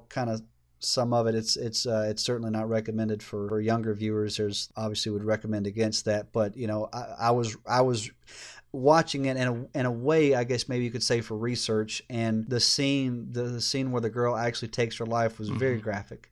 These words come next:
Speaker 1: It's, uh, there was absolutely no detail left out
Speaker 2: Right.
Speaker 1: whatsoever. Uh, that, that scene has actually been edited out because there were, there were, uh,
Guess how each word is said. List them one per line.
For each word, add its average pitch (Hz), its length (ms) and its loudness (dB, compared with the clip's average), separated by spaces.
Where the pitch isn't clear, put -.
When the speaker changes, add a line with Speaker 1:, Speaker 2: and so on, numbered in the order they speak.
Speaker 1:
It's, 110 320 -6
uh, 104 240 -2
there 110 120 -2
was 110 180 -6
absolutely 120 800 -4
no 120 560 0
detail 113 680 -2
left 113 220 -2
out 117 40 4
Speaker 2:
Right. 110 180 6
Speaker 1:
whatsoever. 104 560 -6
Uh, 110 340 2
that, 123 280 2
that 131 160 4
scene 131 180 0
has 113 120 2
actually 123 300 0
been 110 160 -2
edited 113 460 -2
out 110 420 0
because 107 680 -4
there 110 180 -2
were, 107 200 -2
there 117 240 -2
were, 110 400 0
uh, 104 360 -6